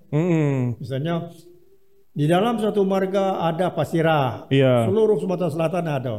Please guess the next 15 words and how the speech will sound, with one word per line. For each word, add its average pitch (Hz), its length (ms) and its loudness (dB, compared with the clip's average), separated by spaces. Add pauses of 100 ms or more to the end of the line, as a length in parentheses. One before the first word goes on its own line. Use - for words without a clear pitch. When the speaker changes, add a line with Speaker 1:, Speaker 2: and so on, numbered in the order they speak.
Speaker 1:
Ada 156 240 4
Pasirah. 135 400 2
Speaker 2:
Ada 165 480 0
seluruh. 139 640 0
Speaker 1:
Hmm. 127 640 -6
Speaker 2:
Nah, 120 180 -6
di, 123 140 -6
di, 185 160 0
di 165 220 -4
kampung 214 500 -2
Pasirah 202 560 0
ada 175 160 -2
namanya 180 380 -2
Pembarap. 160 840 -2
Speaker 1:
Hmm. 139 560 -2